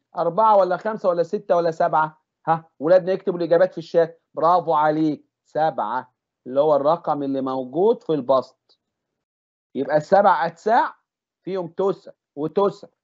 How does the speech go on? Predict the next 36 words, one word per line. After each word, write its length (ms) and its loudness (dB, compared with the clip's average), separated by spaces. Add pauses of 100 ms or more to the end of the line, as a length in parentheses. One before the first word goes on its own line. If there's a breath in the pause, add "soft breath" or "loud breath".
وتسع 460 -2 (220)
وتسع 440 0
سبع 340 0
مرات. 540 -2 (880)
يبقى 240 -2
إذن 340 -2 (200)
قدرت 400 0
أكون 500 0
الكسر، 500 -4 (380)
التسع 400 -4
ده 100 -2
يتكون 360 0
سبع 360 0
أتساع. 420 -4 (220)
أيوة، 320 -2
أجمع 240 -6
سبع 380 -2
أت-، 200 -14
سبع 440 -4
أتساع 300 -4
يديني 320 -8
فيه 120 -8
إيه؟ 260 -10 (180)
سبع 260 -4
أتساع. 300 -14 (220)
يبقى 300 2
إذن 260 -2 (260)
ما 100 -4
عدد 360 0
كسور 360 -2
الوحدة 520 0 (200)
اللي 120 -4
موجودة 280 -2
في 60 -6
السبع 380 0
أتساع؟ 480 -2